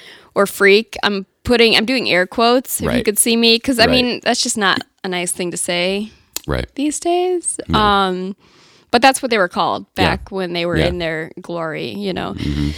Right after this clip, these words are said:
Speaker 1: So they were very popular in the nineteenth century and also in the first half of the twentieth century. And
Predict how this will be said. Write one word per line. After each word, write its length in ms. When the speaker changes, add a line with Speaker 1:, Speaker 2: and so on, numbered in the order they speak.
Speaker 1:
So 200
they 100
were 100
very 240
popular 440
in 100
the 60
nineteenth 440
century 720
and 180
also 300
in 80
the 80
first 400
half 260
of 120
the 100
twentieth 380
century. 580
And 460